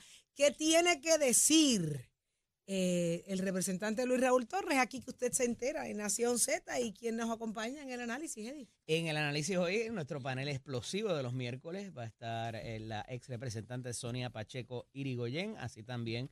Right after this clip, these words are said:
Speaker 2: como el representante Jorge Navarro Suárez. A ver qué nos tienen que decir sobre todo esto que está dándose cita allí en la Casa de las Leyes.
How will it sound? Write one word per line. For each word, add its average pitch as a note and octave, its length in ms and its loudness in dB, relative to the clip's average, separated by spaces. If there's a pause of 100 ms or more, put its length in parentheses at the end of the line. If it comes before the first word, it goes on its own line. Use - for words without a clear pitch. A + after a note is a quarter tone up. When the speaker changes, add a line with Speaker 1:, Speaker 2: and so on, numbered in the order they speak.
(300)
Speaker 2:
como F#3+ 320 -2
el F3+ 120 -2
representante C#3+ 800 -4
Jorge C#3 420 -2
Navarro C3 540 -2
Suárez. D3+ 400 -4
A A#2 80 -2
ver G#2+ 180 -6
qué E3+ 260 -4 (240)
nos A#2+ 120 -12
tienen C3 240 -6
que D#3 120 -8
decir D3 360 -6
sobre C#3 280 -4
todo C#3 380 -4
esto C#3 480 -6 (260)
que B2+ 80 -10
está B2 800 -4
dándose B2 880 -6
cita B2+ 480 -10
allí A2+ 380 -8
en A2+ 160 -6
la A2 100 -6
Casa B2 480 -8
de A#2+ 220 -8
las A#2 120 -6
Leyes. F3+ 540 0